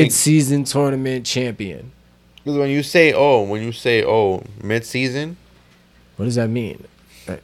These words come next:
Speaker 1: like, 'cause if they care, then it's something. It's important. It means something. But if the people's actually involved in it don't really care, it's like, well, what,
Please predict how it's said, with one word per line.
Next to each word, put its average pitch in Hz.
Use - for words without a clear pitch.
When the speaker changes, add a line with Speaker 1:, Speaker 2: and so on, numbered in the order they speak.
Speaker 1:
like, 107
'cause 131
if 113
they 170
care, 220
then 139
it's 123
something. 98
It's 107
important. 107
It 117
means 120
something. 95
But 110
if 104
the 110
people's 165
actually 147
involved 127
in 135
it 107
don't 131
really 120
care, 127
it's 117
like, 113
well, 107
what, 120